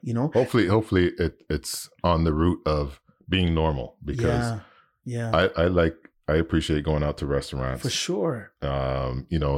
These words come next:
Speaker 2: lot of business meetings and stuff.
Speaker 1: Seen family members and
Speaker 2: Yeah.
Speaker 1: friends, Nick.
Speaker 2: Yeah, it's
Speaker 1: Seen
Speaker 2: just,
Speaker 1: family members and
Speaker 2: I, I'm,
Speaker 1: friends.
Speaker 2: I'm hoping it's in the right direction of just being normal. The next thing I wanna see is the mask
Speaker 1: The
Speaker 2: off.
Speaker 1: masks, right?
Speaker 2: Yeah.
Speaker 1: Yeah.
Speaker 2: <laughs> Because I'm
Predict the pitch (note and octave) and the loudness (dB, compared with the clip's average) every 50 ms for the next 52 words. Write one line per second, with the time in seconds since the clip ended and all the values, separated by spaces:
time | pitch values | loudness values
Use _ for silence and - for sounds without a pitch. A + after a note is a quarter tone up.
0 | C#2+ D#2 D#2 D2 C#2+ C2+ D2+ C#2+ C#2 D2 C#2 - D#2 D2+ C#2+ C#2+ D2 D2 C#2 - | 2 2 0 0 0 -4 -4 -4 -4 -6 -6 -4 -4 -4 -4 -4 -4 -6 -6 -8
1 | D#2 - - - D#2 D2 C#2+ - - _ _ - - - - D3+ D3+ D#3+ D3 - | -10 -10 -6 -4 -4 -4 -4 -8 -14 _ _ -4 -2 0 2 4 4 2 2 2
2 | - D#3+ D#3+ D#3+ D#3+ D#3+ D#3 D#3 D#3 D#3 D3+ D3 D3 C#3+ C#3 C#3 C#3+ C#3 - D3+ | 2 2 4 4 4 4 4 4 4 4 4 4 4 4 4 2 2 0 0 2
3 | D3+ D#3 D3+ C3+ A2+ A2+ A#2+ A#2 A2+ - - - - D2+ D2 D2+ D2 D2 C#2+ C2 | 2 4 4 2 0 0 -2 -2 -4 -6 -10 -8 -4 -2 0 0 0 0 -2 -2
4 | - - D#2 C#3+ D3+ D#3+ F2+ D#2+ - D3 C#3+ C#3+ C#3+ C#3 C3 B2+ B2+ B2+ B2 B2 | 0 0 2 2 4 4 2 2 2 2 2 2 2 2 2 0 0 0 -2 0
5 | A#2+ - - D2 - A2+ E2+ E2 E2 D#2+ D2+ C#2+ - F#2 F#2 - G#2+ G2 F#2 F#2 | 0 -2 -2 -2 -2 -2 -2 -2 -2 -2 -4 -2 0 0 0 2 2 2 2 2
6 | D2+ D2 - E2+ D#2 D#2+ D2+ D2 D2+ D2+ - D2+ D2+ D2 D2+ D2+ - - F#2 D#2+ | 0 -2 -2 -2 0 0 0 0 -2 -2 -2 -2 -2 0 0 -2 -2 -2 -2 -2
7 | D2 C#2+ C2+ D2+ D2 - - D2 D2+ D2 C#2+ C#2 C#2 - - _ _ _ _ - | -2 -2 -4 -8 -10 -10 -8 -6 -4 -4 -2 -4 -6 -8 -10 _ _ _ _ -4
8 | D2 D2+ D2 C#2 C2+ B1 A1+ B1+ D#2+ E2+ G2 F#2+ - - - - F#2+ F#2 F2 E2+ | -2 0 0 0 -2 -4 -4 -2 2 2 2 2 2 0 0 2 2 4 4 4
9 | F2 E2+ E2 E2 D#2+ D#2 - - D#2+ D2+ D2+ D2 - _ _ - _ _ _ _ | 4 4 4 2 2 0 -2 -2 -2 0 -2 -4 -6 _ _ -20 _ _ _ _
10 | _ D#2+ D2 C#2 C2+ C2+ C2+ - - - _ _ _ - C#2 C#2 C#2 C#2 C2+ B2 | _ 0 0 0 0 0 -4 -6 -8 -14 _ _ _ -4 -2 -2 -2 0 0 0
11 | A#2+ B2 B2 B2 B2 A#2+ - - - - - - - B2 A#2 A#2 A2 A2+ - A#2 | 0 2 2 2 0 0 -2 -4 -6 -6 -10 -8 -6 -2 0 2 2 2 2 2
12 | A#2+ A#2 A#2 - C#3 A2+ - - B2 A#2 G#2+ - - G#2 F2 D#2+ D#2 D#2+ - - | 2 4 4 4 2 2 2 2 2 2 2 2 2 2 2 2 2 0 -4 -2
13 | - G#2 G#2+ F#2 F#2 F2+ | 0 2 4 4 4 2